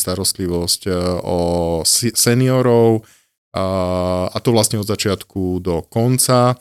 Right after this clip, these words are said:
lebo ono je to kontinuálny proces. Ako, mm, vy začínate tým, a napríklad máme krásny koncept, e, v našom dome Jasmín v Prahe, kde začíname v podstate ešte nezávislým bývaním, to ja hovorím, to máte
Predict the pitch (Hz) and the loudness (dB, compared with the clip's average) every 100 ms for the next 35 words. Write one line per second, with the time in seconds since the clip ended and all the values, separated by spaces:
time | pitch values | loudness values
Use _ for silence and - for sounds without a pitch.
0 | _ - 120 135 131 127 127 123 123 113 | _ -4 2 4 4 4 2 2 2 0
1 | 110 107 107 98 104 95 - 80 82 - | 2 0 -2 -4 -2 -2 -2 -6 -10 -6
2 | 95 92 98 110 57 60 60 60 - - | -2 -2 -4 -6 -8 -8 -8 -8 -10 -10
3 | - - 65 - - - 120 113 110 104 | -10 -8 -10 -10 -14 -14 -4 -2 0 0
4 | 127 120 117 110 - 113 113 101 98 104 | -2 -2 -2 -4 -2 0 0 -2 -4 -2
5 | 98 98 98 98 98 - 95 95 95 92 | 0 0 0 -2 -2 -4 -6 -4 -4 -4
6 | 85 - 92 90 82 _ _ _ _ _ | -6 -4 -2 0 -2 _ _ _ _ _
7 | 101 101 101 - 110 104 - 113 107 107 | -6 -2 -2 -2 -2 -4 -6 -8 -4 -2
8 | 107 101 98 98 - 120 127 131 120 107 | 0 0 0 0 0 0 0 0 -2 -6
9 | 104 98 92 - 104 107 135 147 - _ | -2 -2 -2 -2 0 2 2 0 -4 _
10 | _ _ _ _ _ - 123 113 110 104 | _ _ _ _ _ -6 -2 0 0 0
11 | 117 107 104 101 95 90 - _ _ - | 0 0 0 -2 -2 -2 -6 _ _ -4
12 | 143 131 110 - 101 104 104 95 - 92 | -2 0 -2 -4 -4 -2 0 -2 -4 -4
13 | 87 127 139 135 135 120 95 95 98 95 | 0 2 2 2 0 -2 -2 -2 0 -2
14 | - 98 101 | -2 -2 -2